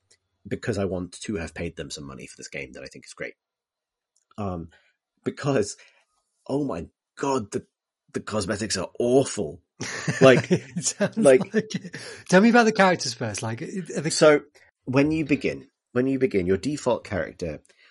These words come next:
Speaker 1: let's call him, let's call him the, the Poundland Master Chief. It's just, you know, or it's, it's the answer to the question, "We've got Halo at home," you know? Like, it's just a man. He's just this man.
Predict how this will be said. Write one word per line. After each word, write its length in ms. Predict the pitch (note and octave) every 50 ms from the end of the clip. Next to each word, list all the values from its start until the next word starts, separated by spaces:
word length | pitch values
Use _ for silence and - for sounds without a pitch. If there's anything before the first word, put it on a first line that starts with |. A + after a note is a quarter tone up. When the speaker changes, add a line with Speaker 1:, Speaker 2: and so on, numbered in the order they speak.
| _ -
Speaker 1:
let's 220 | C#3+ D#3 C3+ -
call 320 | - - B2+ A#2+ A2+ G#2+ G2
him, 380 | A2+ A2+ G2+ F#2+ F#2+ F#2 - - _ _ -
let's 220 | - C#3 - -
call 300 | - - B2 A#2+ A#2 A2+
him 380 | G2+ A#2+ G#2+ G#2 G2+ G2 G2 - -
the, 380 | G#2 G2+ G2+ F#2+ F#2 F2+ F2 E2+
the 60 | -
Poundland 840 | E2+ - - B2+ B2+ B2 B2 A#2 A2 G2+ A2 G#2+ G#2 G2+ G2 F2+ F2
Master 360 | F2+ F#2 F#2+ - - - - -
Chief. 480 | - - - - _ _ - - - _ _ _ _ - - - - - - -
It's 260 | - G#2+ G2+ - - -
just, 460 | - A#2 G2+ - - - - - - _ _ _ _ _ _
you 140 | - A#2+ A2+
know, 160 | G#2 G2+ - -
or 120 | C3 C3
it's, 120 | C3 - -
it's 140 | B2+ A#2 -
the 100 | - C3+
answer 180 | C#3 C#3 - -
to 60 | -
the 60 | -
question, 440 | - A#2 A2 - - - G#2 G2 F2
"We've 200 | - G2+ - -
got 180 | - F#2+ -
Halo 400 | - - G2 F#2 F#2 F2 D#2+ D#2+
at 80 | D#2 -
home," 460 | - - D#2 D2+ D2 C#2 C2 B1+ B1 _ _
you 120 | - A2 G#2+
know? 280 | G#2 G#2 A2 A2+ A#2+ - - - - - _ _
Like, 500 | - G#2+ G#2+ G2+ G2 G2+ G2+ - - - _ _ _ _ _ _ _ _ -
it's 180 | - - -
just 280 | - - C#3 C3 - -
a 40 | G#2+
man. 600 | F2+ E2+ F2+ G2 G#2+ G#2+ A2 A2+ A2 G2+ G2+ - _ _ _ _ -
He's 160 | C3+ C#3+ C#3+
just 320 | - F#3 F3 D3 - - -
this 280 | D2 C#2 - - -
man. 640 | D#2 E2 F#2+ A#2+ C3+ C#3+ C3+ C3 G#2+ F2+ E2 -